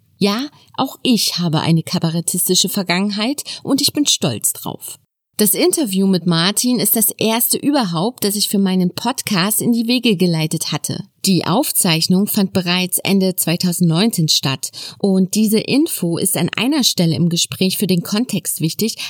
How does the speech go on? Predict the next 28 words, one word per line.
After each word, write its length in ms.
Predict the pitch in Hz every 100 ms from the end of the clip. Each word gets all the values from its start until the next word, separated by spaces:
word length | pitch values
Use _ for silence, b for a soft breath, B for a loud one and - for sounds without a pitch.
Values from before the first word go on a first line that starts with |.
| -
also 220 | 202 208
speichere 560 | - 196 269 311 262 233
sie 180 | 208
dir 220 | 185 202 -
im 80 |
Hinterkopf 580 | 175 190 226 190 - - -
ab. 260 | 156 - - _ _
Aller 360 | 196 220 226
guten 280 | 196 202 185
Hinweise 600 | 185 202 220 196 185 185
sind 280 | 165 160 147
zwei. 500 | - - 147 139 175 415 _ B B B B B B B -
Die 260 | 185 180 -
Ausdrucksweise 1120 | 190 208 - - 165 - 160 151 151 170 190
in 220 | - 185
dieser 340 | 165 165 170 139
Episode 540 | 160 - 160 160 165
hier 400 | 170 180 196 233 B B
ist 180 | - -
an 140 | - 214
der 220 | - -
einen 400 | 196 233 294 277
oder 240 | 196 196
anderen 340 | 202 226 208 202
Stelle 560 | - 208 208 214 208
nicht 360 | - 208 208 -
ganz 260 | 180 180 -
jugendgerecht. 880 | 190 214 180 143 - 151 233 -